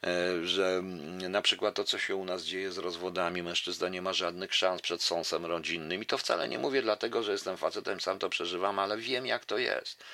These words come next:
E, wiem, jak to jest. I w tym momencie, i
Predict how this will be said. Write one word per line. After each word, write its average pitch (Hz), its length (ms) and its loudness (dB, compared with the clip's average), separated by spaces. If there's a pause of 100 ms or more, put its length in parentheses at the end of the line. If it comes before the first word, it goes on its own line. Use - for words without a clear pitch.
(500)
E, - 80 -8 (360)
wiem, 131 220 2
jak 127 180 0
to 113 120 0
jest. 120 400 0 (400)
I 104 380 -4
w - 60 -4
tym 135 220 0
momencie, 123 580 2
i 117 420 -6